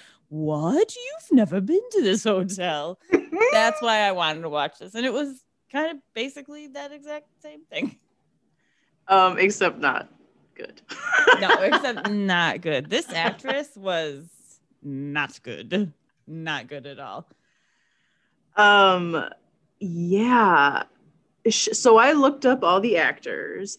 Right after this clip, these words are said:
Speaker 2: and she's been in stuff like
Speaker 1: Yeah.
Speaker 2: Entourage and The O C.
Speaker 1: Oh, like, good
Speaker 2: And
Speaker 1: stuff.
Speaker 2: The Mentalist, yeah.
Speaker 1: Now, correct me if I am wrong.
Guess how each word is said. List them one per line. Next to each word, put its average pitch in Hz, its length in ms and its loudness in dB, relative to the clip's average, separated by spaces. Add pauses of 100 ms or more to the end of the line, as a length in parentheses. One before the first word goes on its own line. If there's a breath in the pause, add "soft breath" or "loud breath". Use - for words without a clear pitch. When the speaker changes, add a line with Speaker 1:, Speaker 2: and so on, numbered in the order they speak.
Speaker 2:
and 180 260 -2
she's 285 400 -2
been 240 340 2
in 269 340 2
stuff - 760 -10 (400)
like 185 180 4
Speaker 1:
Yeah. 180 320 -4 (540)
Speaker 2:
Entourage 143 880 4
and 151 260 -4
The 175 180 0
O 180 220 0
C. 208 800 -8 (220)
Speaker 1:
Oh, 269 180 -4
like, 180 180 -6
good 151 80 0
Speaker 2:
And 151 320 -2
Speaker 1:
stuff. 143 340 -16 (260)
Speaker 2:
The 170 140 0
Mentalist, 151 960 0
yeah. 160 540 -2 (220)
Speaker 1:
Now, 254 800 2 (440)
correct 247 440 -2
me 214 200 -2
if 175 180 -6
I 160 120 -6
am 151 200 -6
wrong. 160 520 -4